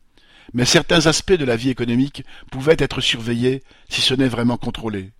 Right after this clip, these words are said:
La circulation des marchandises pouvait être freinée par des barrières douanières,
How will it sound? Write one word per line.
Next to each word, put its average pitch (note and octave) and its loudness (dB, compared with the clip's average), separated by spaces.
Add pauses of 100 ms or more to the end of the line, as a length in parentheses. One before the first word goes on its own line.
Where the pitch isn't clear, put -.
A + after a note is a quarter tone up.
(720)
La A2+ 0
circulation D3 0
des C3+ 2
marchandises C3 0 (240)
pouvait C3 2
être B2 -2
freinée C3+ 0
par A2 -2
des A2 -2
barrières A#2+ -2
douanières, A2+ 0